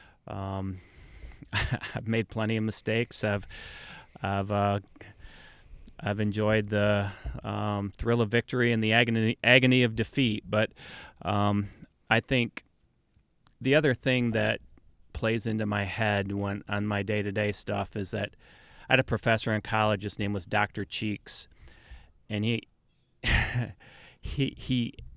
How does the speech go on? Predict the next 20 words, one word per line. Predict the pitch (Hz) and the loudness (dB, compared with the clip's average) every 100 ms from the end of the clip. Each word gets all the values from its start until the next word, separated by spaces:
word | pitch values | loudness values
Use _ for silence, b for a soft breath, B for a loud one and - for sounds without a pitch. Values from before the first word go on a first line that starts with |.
| - - | -6 0
on | 113 113 | 2 2
every | 123 135 143 135 | 2 2 2 -4
class, | - 123 117 104 - | -4 -2 0 0 -2
he | 113 101 | -6 -4
would | 104 - | -4 -4
say, | - 104 101 101 95 _ b b _ _ | -2 0 0 -2 -6 _ b b _ _
"The | 110 104 | -4 -2
worst | 107 127 - | -2 -4 -4
decision | - - 117 113 101 | -6 -4 -4 -4 -6
is | 98 | -6
no | 107 104 | -8 -8
decision." | 101 - 98 95 - - _ _ _ _ _ b b b b b b _ _ | -10 -12 -12 -12 -14 -18 _ _ _ _ _ b b b b b b _ _
And | 104 101 101 101 110 _ _ - | -2 -2 -2 -4 -10 _ _ -20
he | - 117 | -8 -6
really | 107 123 127 117 | -2 0 0 -2
encouraged | - - 113 110 - | -4 -2 0 0 -4
us | 107 - | -6 -6
to | 110 | -8
say, | - 104 101 101 95 _ _ _ | -4 -2 0 -2 -4 _ _ _
to, | - | -6